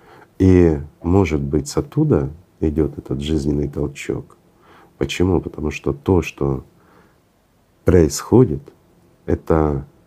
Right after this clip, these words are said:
ни с чем не сравнимое излучение. Но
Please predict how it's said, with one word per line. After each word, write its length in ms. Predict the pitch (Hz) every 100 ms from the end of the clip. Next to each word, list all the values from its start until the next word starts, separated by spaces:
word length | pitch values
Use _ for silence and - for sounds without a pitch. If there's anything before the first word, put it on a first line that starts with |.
| _ _ _ _ _ _ _ _ _ -
ни 180 | 98 101
с 60 |
чем 320 | - - 73
не 60 | 71
сравнимое 720 | 71 78 76 85 113 76 67 67 - _ _ _ _
излучение. 760 | 98 82 76 - - 65 65 69 _ _ _ _ _ _ _ _
Но 380 | 82 82 76 71